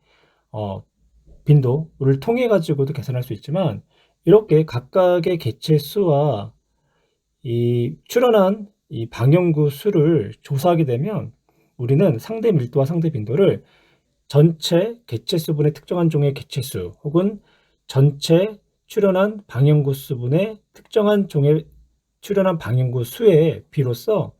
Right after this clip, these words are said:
상대 밀도와 상대 빈도 값을 계산할 수가 있어요. A 지역에서, A 지역에서 우리가 참나무, 개망초, 페랭이꽃의 상대 밀도와 상대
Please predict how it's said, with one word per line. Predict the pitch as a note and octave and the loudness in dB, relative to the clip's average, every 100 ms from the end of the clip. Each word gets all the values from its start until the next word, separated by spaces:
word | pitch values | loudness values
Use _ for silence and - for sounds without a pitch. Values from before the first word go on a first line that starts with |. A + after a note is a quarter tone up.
| _ _ _ _ | _ _ _ _
상대 | G#3+ A3+ A3 | -6 0 2
밀도와 | F3+ A2+ - B2+ | 2 -2 -4 -6
상대 | B2 E3 D#3+ F3+ E3+ _ _ _ _ _ _ _ _ _ _ _ | -2 0 0 -2 -6 _ _ _ _ _ _ _ _ _ _ _
빈도 | D#3 D#3 E3+ | 6 6 6
값을 | D3+ C#3+ C#3+ F3 - _ _ _ _ _ | -2 -2 -2 -2 -8 _ _ _ _ _
계산할 | A#2+ A#2 E3+ D#3+ | -8 -2 0 -2
수가 | G2 | -4
있어요. | - G#2+ G2+ - _ _ _ - | -12 -14 -16 -18 _ _ _ 4
A | C#3+ A3 | 6 6
지역에서, | A3+ A3+ F3+ E3+ C3 A2 F3 - | 2 0 2 0 -2 -4 -6 -8
A | G#2 A2+ | -8 -4
지역에서 | A#2 G#2+ F#3 F3 A2 _ - | -4 -4 -2 -2 -4 _ -10
우리가 | A2+ G2+ D3 G3 _ _ _ _ _ - | -6 -4 -4 -6 _ _ _ _ _ -6
참나무, | G#3+ A3 G#3+ G#3+ G3+ G3 F#3+ | -2 2 4 4 4 2 2
개망초, | E3 B2 C3+ C3+ C#3 D3 C#3+ C#3+ | 0 0 2 0 0 2 2 0
페랭이꽃의 | G3+ G3+ F#3+ E3 _ _ _ D3+ C3+ C3 - F3 F#3 | -4 -2 -2 -6 _ _ _ 0 0 0 -2 0 0
상대 | F3 G3+ G3 F#3 F3 E3+ | -2 -2 -2 0 0 0
밀도와 | A2 A#2 - C3+ C3+ | 0 -4 -4 -2 0
상대 | C3+ E3 D3 F3 C3+ | 0 0 2 2 0